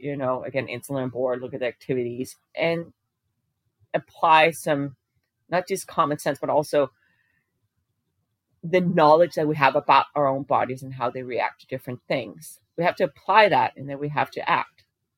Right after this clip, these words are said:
right? Because just running out being spontaneous with diabetes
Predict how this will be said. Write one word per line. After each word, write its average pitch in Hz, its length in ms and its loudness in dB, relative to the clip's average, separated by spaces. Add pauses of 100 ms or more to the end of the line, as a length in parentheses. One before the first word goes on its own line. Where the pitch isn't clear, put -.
(120)
right? 139 260 -4
Because 147 300 -8 (100)
just 180 300 -4 (1600)
running 175 320 0
out 156 200 2
being 151 180 0
spontaneous 147 1080 -6
with 147 120 -8
diabetes 131 720 -2